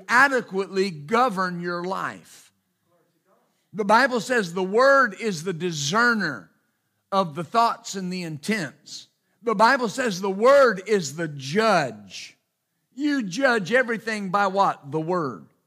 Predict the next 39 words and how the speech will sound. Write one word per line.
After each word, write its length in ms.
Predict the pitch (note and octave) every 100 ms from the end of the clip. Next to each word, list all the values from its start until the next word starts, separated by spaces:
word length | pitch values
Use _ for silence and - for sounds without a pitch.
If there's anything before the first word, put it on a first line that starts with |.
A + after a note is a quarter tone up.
| _ _ _ _ _ _
What 220 | E3+ G3
does 200 | G3 D#3
the 80 | E3+
Word 300 | E3+ F#3 D3+
say? 320 | - C#3 F2+ _ _ _ _ _ _ _ _ _ _ _
Is 120 | D3
that 160 | D3+ E3+
right? 320 | F#3 G3 F#3 - _
So 320 | - C4 A3+ G#3
listen, 340 | B3+ C4 F3 B2 _
so 240 | - D4 A#3
when 200 | G#3+ G#3
you're 240 | A#3 D4
dealing 400 | A3+ C#4 C#4 B3+
with 180 | A#3 G3+
a 60 | G#3
physical 500 | B3 A#3+ G#3+ G3 G3
challenge 480 | A3+ A#3 A#3+ G3+
in 140 | F#3 F#3+
your 160 | F#3+
body 420 | F3+ G#3+ A#3 F#3+ E3 _ - -
and 240 | A#3+ G3 G3
you 180 | B3+ C#4
say 280 | - B3
you 340 | A3+ G3+ A3 F#3
are 140 | F3
healed, 580 | D3+ A3 C#4 A#3+ F#3 D3+ - _
why 480 | F3+ F3+ A#3 C4+ C4+
are 240 | A#3 A#3+
you 240 | A3 A#3
saying 560 | G3 - A#3+ B3 A3+ G3
you're 300 | F#3+ G3+ F#3+
healed? 500 | D3 C4+ C#4 G3 F#3 - _
Because 460 | - F#3 A#3+ G3+ D3
the 100 | F3
Word 420 | F3 G#3+ C#4+ C4+
says 460 | - A#3+ A#3 F3+ D#3
you're 200 | G3+ G3
healed. 520 | F3 C#4 B3 B2 F#2+